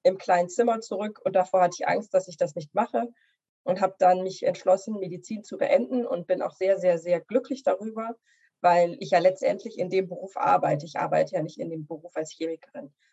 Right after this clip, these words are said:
Es gibt mir die Möglichkeit, auch immer noch wieder in einen anderen Beruf reinzugucken. Ich habe ja eine Qualifikation, wo ich auch für die Wirtschaft sehr gut arbeiten könnte als Chemikerin beziehungsweise als Bindeglied der Medizinerin und Chemikerin. Aber letztendlich arbeite ich zurzeit rein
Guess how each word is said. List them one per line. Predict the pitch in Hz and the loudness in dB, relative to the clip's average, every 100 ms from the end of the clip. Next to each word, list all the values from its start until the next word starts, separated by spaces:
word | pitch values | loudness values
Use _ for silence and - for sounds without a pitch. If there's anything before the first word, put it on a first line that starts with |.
| _ | _
Es | - | -8
gibt | 240 233 | -8 -4
mir | 196 | -4
die | 180 | 0
Möglichkeit, | 185 - 294 - 247 240 | 2 2 0 0 0 2
auch | 180 180 | 2 0
immer | 180 175 | 0 0
noch | 170 175 | -4 -4
wieder | 190 | 0
in | 170 170 | 0 -2
einen | |
anderen | - 175 175 170 | -2 -2 -4 -8
Beruf | 156 160 185 - | -10 -10 -10 -6
reinzugucken. | 156 208 254 247 - 254 233 | -4 -2 -4 -8 -6 -6 -8
Ich | 220 | -10
habe | 170 - | -10 -6
ja | |
eine | 175 | -6
Qualifikation, | - 170 175 - 165 170 151 180 180 185 - _ _ _ | -4 -8 -8 -12 -12 -12 -10 -6 -4 -4 -8 _ _ _
wo | 170 | -6
ich | 180 | -2
auch | 160 170 | 0 -2
für | - | -4
die | 165 156 | -4 2
Wirtschaft | 269 - 269 - | 2 2 -4 -4
sehr | 220 | -6
gut | 226 | -4
arbeiten | - 185 196 202 | 0 2 2 -2
könnte | 220 208 196 202 | -2 -2 -2 -2
als | 170 - | -4 -6
Chemikerin | 185 185 185 202 190 190 185 - | -6 -6 -6 -4 -2 -2 -6 -18
beziehungsweise | _ 175 175 175 165 | _ -10 -4 -2 -2
als | 175 151 | -4 -6
Bindeglied | - 190 196 190 190 185 | -6 -6 -6 -8 -10 -8
der | |
Medizinerin | 180 180 185 - 190 175 175 | -8 -10 -12 -8 -4 -4 -4
und | 170 | -8
Chemikerin. | - 175 170 180 175 170 _ _ _ | -8 -8 -8 -6 -6 -6 _ _ _
Aber | - 175 | 0 2
letztendlich | 165 - 185 220 - | 2 2 0 0 -4
arbeite | 165 165 170 180 165 | 0 0 0 -2 -6
ich | 170 - | -12 -12
zurzeit | - 170 - 180 - | -10 -8 0 0 0
rein | 165 165 160 | -2 -2 -4